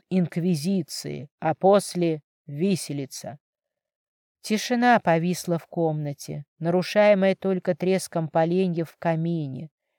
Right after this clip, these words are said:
Никто не осмеливался заговорить первым. «Она сама выбрала свою судьбу», —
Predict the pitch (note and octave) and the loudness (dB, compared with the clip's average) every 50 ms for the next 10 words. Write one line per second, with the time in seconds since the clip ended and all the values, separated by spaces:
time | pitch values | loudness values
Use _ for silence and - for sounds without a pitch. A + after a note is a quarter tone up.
0 | _ _ _ _ F3+ G3+ A#3 - _ - C#4 C#4 B3+ C4 B3+ B3 - - B3 B3+ | _ _ _ _ 0 0 0 0 _ 4 4 6 6 4 4 2 2 0 2 2
1 | C4+ C4+ G#3+ F#3 D3+ D#3+ D#3+ - - F3 D#3+ D3 E3 D#3 E3 D#3+ D#3+ D#3+ D#3+ E3+ | 4 4 4 4 4 2 2 2 0 -4 -2 -2 -2 -2 0 2 2 4 4 2
2 | E3 - - - _ - E3 E3 D#3 D3 C#3+ D3 C#3+ C3 C#3 D3+ D3+ _ _ _ | -2 -2 -6 -12 _ 0 0 2 2 0 -2 -8 -8 -10 -12 -12 -14 _ _ _
3 | _ _ _ _ _ _ _ _ _ _ _ _ _ _ _ _ _ _ _ _ | _ _ _ _ _ _ _ _ _ _ _ _ _ _ _ _ _ _ _ _
4 | E3+ F3 F#3 F#3+ G#3+ A3+ A3 - - - G#3+ G#3 G#3 G#3 A3 G#3+ G3+ F3 D3 D#3 | 4 4 6 8 8 6 6 4 4 4 4 6 6 6 6 6 6 4 4 2
5 | F#3 G3+ G3 F3 E3+ F#3 F#3 F3+ F3 E3+ - - - D#3+ D#3+ D#3+ E3 E3+ E3+ E3 | 2 2 2 0 4 4 4 6 4 2 0 -2 -2 0 2 2 2 0 -2 -2
6 | - - - E3 D#3+ D3 D3+ D3+ C3+ C#3+ D3+ D3 C#3 C3+ C#3 | -4 -4 -4 -4 -2 -2 -4 -6 -4 -4 -4 -4 -4 -6 -10